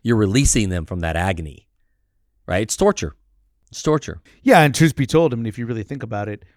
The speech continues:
Speaker 2: we hold on to them for our delay of guilt.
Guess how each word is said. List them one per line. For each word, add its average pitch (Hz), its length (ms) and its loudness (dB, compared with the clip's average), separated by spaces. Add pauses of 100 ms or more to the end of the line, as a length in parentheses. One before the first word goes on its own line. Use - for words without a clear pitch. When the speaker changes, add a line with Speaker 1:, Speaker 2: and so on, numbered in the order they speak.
(460)
Speaker 2:
we 160 280 -2
hold 185 400 -2
on 131 240 0
to 123 80 -4
them 117 400 -4 (260)
for 123 400 -4 (400)
our 120 600 2 (440)
delay 117 380 -4
of 101 180 -10
guilt. 87 260 -12